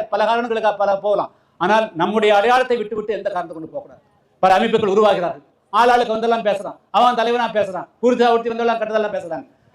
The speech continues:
அதனால நீங்க வந்து இன்னைக்கு இதெல்லாம் நடக்க காரணம் ஏன் வந்து தொண்ணூத்தி ஏழு சுந்தரலிங்கம் கலவரத்துக்கு பிறகு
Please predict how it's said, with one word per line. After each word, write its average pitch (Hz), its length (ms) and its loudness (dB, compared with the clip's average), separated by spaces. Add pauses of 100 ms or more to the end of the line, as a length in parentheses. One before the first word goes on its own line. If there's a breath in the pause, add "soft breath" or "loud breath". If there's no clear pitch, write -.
(120)
அதனால 220 240 2 (500)
நீங்க 202 260 0
வந்து 214 220 0 (220)
இன்னைக்கு 185 260 -6
இதெல்லாம் 208 180 2
நடக்க 220 260 0
காரணம் 202 440 -2
ஏன் 226 180 0
வந்து 226 220 -2 (480)
தொண்ணூத்தி 240 460 0 (460)
ஏழு 220 260 4 (520)
சுந்தரலிங்கம் 226 420 0
கலவரத்துக்கு 185 380 0
பிறகு 190 260 -4